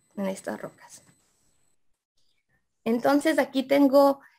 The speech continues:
eh, varios modelos que nos muestran, por ejemplo, este primero es para una roca que presenta un buen ranking response. Ya, el,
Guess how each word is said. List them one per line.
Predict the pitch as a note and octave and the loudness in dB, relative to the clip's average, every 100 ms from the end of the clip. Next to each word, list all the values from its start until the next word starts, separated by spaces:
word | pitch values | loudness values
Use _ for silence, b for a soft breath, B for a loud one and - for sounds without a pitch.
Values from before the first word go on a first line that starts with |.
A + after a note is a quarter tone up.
| _ | _
eh, | - A#3 G#3+ | -4 -2 0
varios | A#3 C4 C4+ C#4+ | 0 2 0 2
modelos | C4 A3+ G#3 G#3 G3+ F4+ - _ _ _ _ _ _ _ _ _ _ - | 0 -2 -2 -2 -2 -6 -8 _ _ _ _ _ _ _ _ _ _ -8
que | G#3+ | -4
nos | G#3 G#3+ A3 | -2 -2 0
muestran, | A3+ B3 - A#3+ B3 - b b _ | 0 -2 -2 0 0 -2 b b _
por | G#3+ | 0
ejemplo, | G#3+ B3 B3 B3 C4 C4+ - - | 0 0 -2 0 2 2 0 -4
este | B3 B3 D4 | -4 0 -2
primero | A#3 A3+ G#3+ A3 A#3+ C#4 - | 0 0 0 2 0 -2 -4
es | G#3+ A3 - | -4 -4 -2
para | A#3 A3+ A3+ B B B B _ - | 0 2 0 B B B B _ -2
una | C#4 C#4 C4 | 4 4 4
roca | A#3 A3+ A#3+ A#3+ - | 2 2 0 0 -4
que | G3 | -12
presenta | - G#3+ G#3+ - B3 C4 C4 D4 | -6 -6 -6 -4 0 0 4 2
un | A#3 | 2
buen | G#3+ A#3 C4 C#4 - _ | 2 2 2 0 -4 _
ranking | - G3+ G#3 A#3+ G#3 | -4 -4 -4 -6 -6
response. | F#3+ - - - F3+ - - _ b b b b b | -8 -14 -14 -16 -16 -20 -20 _ b b b b b
Ya, | G#3 G#3+ A#3+ - | -2 -2 -2 -2
el, | A#3+ A#3 A#3 A3+ A3 | 0 2 2 2 0